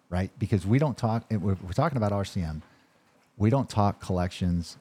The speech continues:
and posting or pa-, or billing and co-, and collections. We talk about how do we create predictable revenue. And that's a, that's a totally different talking point.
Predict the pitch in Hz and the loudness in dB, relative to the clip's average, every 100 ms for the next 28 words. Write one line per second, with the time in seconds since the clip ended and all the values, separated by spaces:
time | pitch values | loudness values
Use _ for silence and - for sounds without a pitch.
0 | _ _ _ - 85 87 78 - - - | _ _ _ -6 -4 -4 -6 -8 -18 -20
1 | _ _ 98 78 - 110 90 78 87 98 | _ _ -6 -4 -4 -4 -4 -6 -4 -2
2 | 87 78 76 80 - 85 73 65 _ - | -2 -4 -6 -8 -6 -10 -8 -12 _ -8
3 | 85 - 107 - 87 - 92 90 87 78 | -8 -8 -16 -14 -12 -6 -4 -4 -6 -8
4 | - - 92 95 95 107 - 101 92 92 | -12 -8 -6 -6 -6 -10 -10 -6 -6 -8
5 | - 95 80 78 - _ _ _ _ _ | -8 -6 -6 -8 -12 _ _ _ _ _
6 | - 92 85 82 80 76 73 - _ _ | -6 -4 -4 -8 -10 -10 -12 -16 _ _
7 | 85 82 76 65 - _ _ _ _ _ | -4 -4 -4 -10 -14 _ _ _ _ _
8 | _ _ _ - 90 87 - 90 - _ | _ _ _ -6 -2 -2 -2 -4 -8 _
9 | 95 95 76 _ _ _ - - 120 135 | -4 -2 -6 _ _ _ -18 -2 0 0
10 | 127 120 110 - 90 - 80 - 67 65 | 2 0 -2 -6 -6 -6 -10 -10 -14 -16